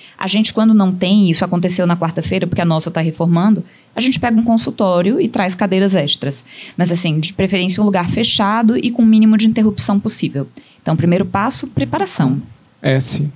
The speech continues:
Speaker 2: Seren.
Speaker 1: Seren.
Speaker 2: E o P? Vamos lá. Uma, cada letra é um, é um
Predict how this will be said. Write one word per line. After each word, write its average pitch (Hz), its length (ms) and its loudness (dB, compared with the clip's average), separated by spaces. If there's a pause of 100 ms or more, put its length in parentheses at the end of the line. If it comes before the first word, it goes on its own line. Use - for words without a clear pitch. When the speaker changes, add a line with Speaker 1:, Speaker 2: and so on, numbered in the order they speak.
(140)
Speaker 2:
Seren. 113 480 0 (260)
Speaker 1:
Seren. - 380 -6 (1040)
Speaker 2:
E 139 80 0
o 127 60 -2
P? 123 240 -2 (520)
Vamos 131 220 -4
lá. 113 300 -4
Uma, 131 240 2
cada 143 260 2
letra 139 300 4
é - 20 2
um, 139 220 0
é 127 40 0
um 131 120 0